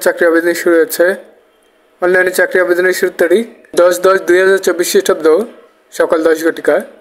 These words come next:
অনলাইনে চাকরি আবেদনের শেষ তারিখ একত্রিশ দশ দুই হাজার চব্বিশ খ্রিস্টাব্দ বিকাল পাঁচ ঘটিকা। অনলাইনে চাকরি আবেদনের ওয়েবসাইট অ্যাড্রেস ডিএনসিসি ডট টেলিটক ডট কম ডট বিডি। তো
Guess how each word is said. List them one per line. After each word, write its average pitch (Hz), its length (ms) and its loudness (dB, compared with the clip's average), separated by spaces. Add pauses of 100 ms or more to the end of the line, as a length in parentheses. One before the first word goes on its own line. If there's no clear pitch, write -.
(800)
অনলাইনে 190 340 0
চাকরি 175 240 0
আবেদনের 180 360 0
শেষ 175 120 0 (100)
তারিখ 165 240 2 (1120)
একত্রিশ 196 400 -2 (100)
দশ 196 120 2 (100)
দুই 175 120 2
হাজার 185 200 2
চব্বিশ 175 260 -2
খ্রিস্টাব্দ 175 340 0 (640)
বিকাল 160 280 0
পাঁচ 156 140 0 (100)
ঘটিকা। 147 300 -2 (840)
অনলাইনে 175 380 0
চাকরি 180 260 -2
আবেদনের 180 380 0
ওয়েবসাইট 170 440 0
অ্যাড্রেস 175 380 0 (840)
ডিএনসিসি 170 680 0 (340)
ডট 156 220 0
টেলিটক 160 320 0 (100)
ডট 156 200 -2
কম 156 180 -2
ডট 151 200 0
বিডি। 151 200 -6 (1400)
তো 180 60 -2